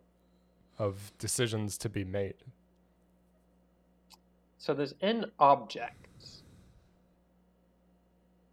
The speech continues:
Speaker 1: But that would only be going through them once, right? 'Cause aren't you
Speaker 2: Mm-hmm.
Speaker 1: picking,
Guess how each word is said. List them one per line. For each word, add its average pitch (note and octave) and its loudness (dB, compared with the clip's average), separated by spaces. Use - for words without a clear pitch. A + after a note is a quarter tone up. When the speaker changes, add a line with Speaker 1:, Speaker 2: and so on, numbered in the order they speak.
Speaker 1:
But C#3 0
that C3 10
would D3+ 10
only D3 6
be B2+ 2
going A#2 4
through B2 0
them G2+ 0
once, - -2
right? A#2 -4
'Cause A#2+ -4
aren't - -2
you C3 -2
Speaker 2:
Mm-hmm. - -8
Speaker 1:
picking, A2 -2